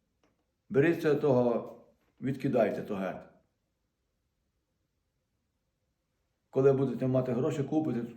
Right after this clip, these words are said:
тоді, е, мене зрозумієте. Не можете, маєте гроші на мотоблок, купіть мотоблок, працюйте мотоблоком, заробіть тим, пересунутися потім з часом на трактор. А як не, то до-, заробляйте на трактор. Проценти на таке платити то не варто.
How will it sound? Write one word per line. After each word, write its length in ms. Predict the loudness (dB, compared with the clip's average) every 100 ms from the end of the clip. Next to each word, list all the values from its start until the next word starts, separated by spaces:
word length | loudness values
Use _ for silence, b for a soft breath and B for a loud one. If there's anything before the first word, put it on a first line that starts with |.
| -12
тоді, 260 | -4 2 4
е, 420 | 4 2 -2 -2
мене 260 | 0 0 -2
зрозумієте. 680 | -4 -4 -2 -2 -4 -8 -16 B B B
Не 100 | 2
можете, 380 | 4 4 2 2
маєте 340 | 4 4 4
гроші 320 | 4 4 4
на 80 | -2
мотоблок, 560 | -2 0 2 2 0 B B B
купіть 340 | 4 6 6
мотоблок, 500 | 6 0 2 2 2
працюйте 400 | -2 0 2 0
мотоблоком, 800 | -2 -2 -2 0 2 0 -2 -4
заробіть 480 | -4 -2 0 0 0
тим, 160 | -2 -2 -4 B B B _
пересунутися 680 | 0 0 0 -2 -2 -6 -6
потім 280 | -4 -2 -2
з 60 |
часом 300 | -2 -2 0
на 80 | 0
трактор. 420 | 0 -2 -2 -4 -14 -20 _ _ _ _
А 80 | -4
як 120 | -2
не, 100 | -2
то 120 | -2
до-, 220 | -2 0 0
заробляйте 560 | 2 4 6 4 4
на 120 | -2
трактор. 320 | -2 -4 -6 -12 b b b
Проценти 560 | -12 0 2 2 0
на 120 | -2 -2
таке 720 | -4 0 2 2 2 2 0 -4
платити 400 | -6 -4 -4 -6
то 180 | -4 -4
не 100 | -2
варто. 380 | -2 -4 -8